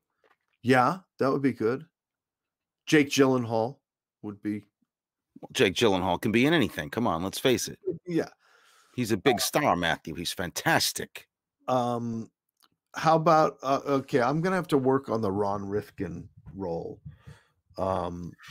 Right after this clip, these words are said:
Speaker 2: You know what? If you made the, if you made the woman, if you made the lead a woman in the remake, she could kill many more people and be, get away with it, and no one would be
Speaker 1: That's
Speaker 2: upset.
Speaker 1: true.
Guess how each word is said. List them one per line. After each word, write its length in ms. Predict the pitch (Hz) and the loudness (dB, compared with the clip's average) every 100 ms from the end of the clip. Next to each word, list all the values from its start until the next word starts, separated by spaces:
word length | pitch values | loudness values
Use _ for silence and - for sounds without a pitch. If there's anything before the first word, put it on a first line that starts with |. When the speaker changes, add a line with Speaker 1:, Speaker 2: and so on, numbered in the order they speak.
| - - | -20 -2
Speaker 2:
You 100 | 147 | 4
know 120 | 160 | 6
what? 180 | 156 143 | 6 6
If 100 | 131 | 4
you 80 | 151 | 4
made 280 | 147 156 131 | 4 4 2
the, 160 | 135 | 2
if 100 | 120 | 2
you 140 | 135 123 | 0 0
made 300 | 127 139 127 | 2 0 0
the 260 | 117 113 104 | 2 4 4
woman, 520 | 98 113 110 101 95 - | 2 -2 -2 -2 -4 -4
if 180 | - | -2
you 60 | 123 | 0
made 200 | 113 113 | 0 0
the 60 | 107 | 0
lead 200 | 101 104 | 2 2
a 60 | 95 | 2
woman 360 | 98 113 87 | 2 0 0
in 100 | 85 | -4
the 80 | 87 | -6
remake, 500 | 85 85 82 82 80 | -6 -6 -6 -8 -8
she 180 | - 113 | -6 -4
could 200 | - 90 | -4 -4
kill 260 | - 98 90 | 2 4 4
many 380 | 87 95 95 | 4 4 4
more 240 | 90 85 82 | 2 2 -2
people 400 | 87 80 80 80 | -2 -4 -4 -4
and 240 | 78 69 | -6 -6
be, 200 | 73 69 | -6 -4
get 140 | 80 78 | -2 -2
away 220 | 73 73 | 0 -2
with 160 | 64 55 | -4 -8
it, 60 | |
and 140 | 65 76 | -6 -2
no 100 | 82 | -2
one 160 | 78 | -2
would 160 | 69 67 - _ | -4 -8 -14 _
be 100 | 78 | -4
Speaker 1:
That's 240 | 73 113 | 0 0
Speaker 2:
upset. 140 | 73 64 | -2 -4
Speaker 1:
true. 280 | 117 104 | 0 -2